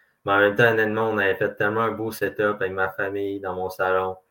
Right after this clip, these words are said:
avec, euh, tous les autres membres de ma famille par la suite que c'était un moment inoubliable, puis je regrette rien là-dedans. Fait que, euh, si je veux vraiment en vivre en vrai, j'ai juste à,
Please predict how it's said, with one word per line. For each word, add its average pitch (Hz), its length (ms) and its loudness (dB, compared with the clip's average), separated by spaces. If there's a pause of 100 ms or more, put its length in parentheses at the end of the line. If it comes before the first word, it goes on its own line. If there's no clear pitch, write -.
(380)
avec, 90 480 -2
euh, 90 160 0
tous - 260 -10
les 107 100 0
autres 107 140 0
membres 107 200 0
de 101 40 0
ma 98 140 -4
famille 101 320 0
par 95 180 -2
la 92 120 -2
suite 101 260 -4
que 98 100 -8
c'était 90 420 -4
un 95 100 -8
moment 95 260 -4
inoubliable, 95 640 -4
puis 87 140 -20
je 87 200 -6
regrette 87 560 -4
rien 92 320 -10
là-dedans. 90 360 -8 (600)
Fait 87 200 -6
que, 90 60 -2
euh, 90 200 6
si - 220 -6
je 101 100 -6
veux 107 120 6
vraiment 107 400 6
en 107 120 6
vivre 107 200 2
en 104 220 4
vrai, 104 240 2
j'ai 101 120 -6
juste 101 280 0
à, 87 240 -2